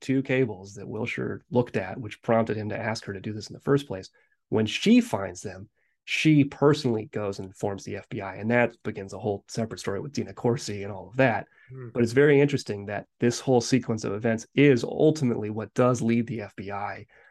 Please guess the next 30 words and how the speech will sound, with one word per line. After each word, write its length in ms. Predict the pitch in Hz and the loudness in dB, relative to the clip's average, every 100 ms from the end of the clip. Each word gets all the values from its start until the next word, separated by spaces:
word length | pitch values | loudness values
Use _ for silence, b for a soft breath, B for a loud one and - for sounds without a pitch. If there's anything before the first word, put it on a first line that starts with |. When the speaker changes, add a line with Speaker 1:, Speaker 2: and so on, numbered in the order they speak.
| b - | b -10
Speaker 1:
to 260 | - 139 | 4 6
finding 400 | 117 117 107 101 | 6 2 2 0
out 140 | 101 113 | -2 -2
about 240 | 110 90 | -4 -10
these 160 | 113 104 | -12 -14
two 180 | - 104 | -10 -4
men. 320 | 113 110 101 b b b - | -2 -2 -6 b b b -2
But 180 | 110 | -2
the, 240 | - 98 147 _ _ _ | -2 -4 -4 _ _ _
the 80 | 98 | -6
f-, 300 | - - - - | -6 -12 -16 -10
way 500 | 165 131 147 143 131 | 4 6 8 8 8
that 160 | 113 | 4
it 80 | 107 | 0
happens 480 | 110 123 117 104 104 | 2 0 0 -4 -8
is 120 | - | -10
so 260 | - 131 131 | 0 2 2
circuitous 680 | - 131 - 139 135 113 | 0 -8 0 4 4 0
precisely 520 | - 117 - 131 131 117 | -6 -6 0 0 2 -2
because 300 | 107 104 98 | -2 -6 -8
Tom 260 | - 104 | -4 -4
Wilshire 380 | 107 113 - 101 | -2 -4 -4 -6
is 140 | 101 | -6
sitting 300 | - 117 113 | -6 -2 0
there 320 | 107 98 95 101 b b b | -2 -4 -12 -14 b b b
controlling 500 | 117 - 127 123 117 | -4 2 4 6 4
the 80 | 98 | -2
flow 340 | - 110 104 | -4 -4 -4
of 100 | 104 | -6
information, 800 | 98 - 107 135 143 107 95 107 | -10 -8 2 4 4 0 -8 -14